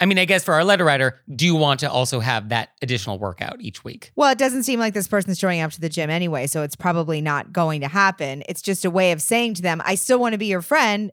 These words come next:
Speaker 2: This is just about the fact that I'm progressing."
Speaker 1: Right. I think the idea is that you don't wanna just take something away. You also wanna offer something. And so often when we're, like, declining an invitation or we're saying no to somebody, offering something else as an alternative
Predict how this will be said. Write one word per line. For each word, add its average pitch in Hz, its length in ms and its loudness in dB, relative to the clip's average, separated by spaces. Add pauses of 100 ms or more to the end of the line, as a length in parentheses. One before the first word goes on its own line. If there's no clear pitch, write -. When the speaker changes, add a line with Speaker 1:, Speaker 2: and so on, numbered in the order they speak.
Speaker 2:
This 208 200 -2
is 208 120 -4
just 214 260 0
about 180 460 2 (180)
the 190 140 -6
fact 202 260 0
that 208 80 -4
I'm 196 140 -2
progressing." 196 680 -2 (180)
Speaker 1:
Right. 127 280 2
I 226 80 4
think 220 220 -2
the 247 60 4
idea 233 280 4
is 185 80 0
that 196 200 2
you 190 60 2
don't 214 220 2
wanna 175 240 2
just 156 180 -2
take 160 160 -2
something 147 220 -2
away. 175 180 4
You 160 140 2
also 139 180 0
wanna 131 260 -4
offer 104 280 -4
something. - 420 -10 (380)
And 175 320 0 (160)
so 277 200 2
often 233 300 2
when 165 180 -2
we're, 147 200 0
like, 127 240 -2
declining 127 720 -4 (220)
an 143 100 -2
invitation 127 880 -2 (300)
or 135 140 0
we're 127 80 -2
saying 131 240 -2
no 120 180 0
to 131 60 -4
somebody, 135 560 -2 (420)
offering 175 320 2
something 147 340 -2
else 143 320 2
as 131 160 -4
an 131 60 -4
alternative 156 560 -2